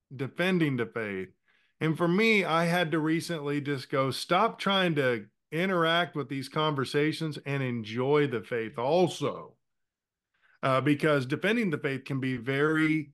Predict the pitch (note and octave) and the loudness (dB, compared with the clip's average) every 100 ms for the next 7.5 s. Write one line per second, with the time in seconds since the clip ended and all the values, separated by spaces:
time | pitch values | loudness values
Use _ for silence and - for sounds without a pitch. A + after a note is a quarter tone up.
0 | _ - D3 D3+ D#3+ - E3 F#2+ - _ | _ -8 -2 -2 -2 -4 -4 -4 -12 _
1 | _ _ C3+ A#2+ - _ - C3+ C#3+ - | _ _ -6 -6 -10 _ -4 -2 -2 -8
2 | - B2 F3 F#3+ D#3+ F#3+ D#3 - B2 A2+ | -8 0 2 4 4 4 0 0 -2 -2
3 | G#2 C#3+ D3+ C3 D3 C#3 B2 A#2 D#3 E3+ | 0 0 0 0 -2 -2 -4 -4 -2 -2
4 | B2+ - F2+ D2 _ _ _ _ _ - | -4 -8 -10 -12 _ _ _ _ _ -6
5 | A#2+ A#2 A2+ A2 G#2 - B2+ D3+ D3 C3+ | 0 2 2 0 -4 -10 -2 0 0 0
6 | D3+ E3+ F3 C#3 C3 B2+ C#3 C#3+ C#3+ C3 | 2 4 2 0 -4 -4 -2 -2 0 -2
7 | A#2+ G#2 A2 G#2 | -4 -4 -6 -6